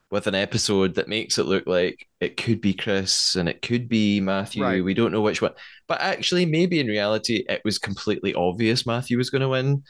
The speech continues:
Speaker 1: So maybe Leilani, uh, sorry, t-, maybe Tanuki just sort of thought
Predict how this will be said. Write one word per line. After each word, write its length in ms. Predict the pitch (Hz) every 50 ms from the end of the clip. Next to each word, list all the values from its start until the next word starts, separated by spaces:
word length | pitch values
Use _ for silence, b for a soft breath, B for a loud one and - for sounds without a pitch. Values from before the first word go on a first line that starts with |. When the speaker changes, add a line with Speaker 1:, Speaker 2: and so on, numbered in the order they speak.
| B B B _
Speaker 1:
So 580 | - - 127 120 117 117 113 113 113 113 113 B B B B B B _ _
maybe 380 | - 139 143 147 147 120 143 139
Leilani, 840 | 139 123 123 117 110 101 98 101 104 104 107 104 104 104 104 - - _ _ -
uh, 240 | 107 101 98 95 78
sorry, 320 | - 107 95 95 95 -
t-, 160 | - - -
maybe 260 | 113 113 117 104 123 113
Tanuki 640 | - 113 95 95 95 - 104 92 92 90 - - _ _ _ _ _ _ _ _ _ _ - 135
just 320 | - - 135 117 - - -
sort 220 | - 104 95 -
of 100 | 107 110
thought 420 | - 110 104 101 101 98 - -